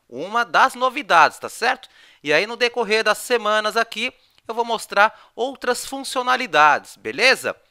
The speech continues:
E se você quiser se aprofundar no Corel Draw, nós temos o curso disponível no site comunidade web ponto com ponto B R e as próximas aulas que a gente for sempre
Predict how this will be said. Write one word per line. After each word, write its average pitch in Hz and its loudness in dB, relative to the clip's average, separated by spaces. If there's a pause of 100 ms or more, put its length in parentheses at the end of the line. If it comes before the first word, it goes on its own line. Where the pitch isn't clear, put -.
(260)
E 147 -14
se - -16
você 165 -6
quiser 165 -4
se 170 -4
aprofundar 165 0
no 170 -10
Corel 185 -2
Draw, 220 4 (680)
nós 135 0
temos 202 -4
o 196 -6
curso 226 -8 (280)
disponível 226 -4
no 214 -8
site 170 -2
comunidade 240 0
web 180 0
ponto 180 -8
com 165 -6
ponto 190 -10
B 214 -6
R 220 0 (340)
e 202 -4 (280)
as 139 2
próximas 233 2
aulas 202 6
que - -8
a 170 -4
gente 165 -12
for 214 -4
sempre 254 -6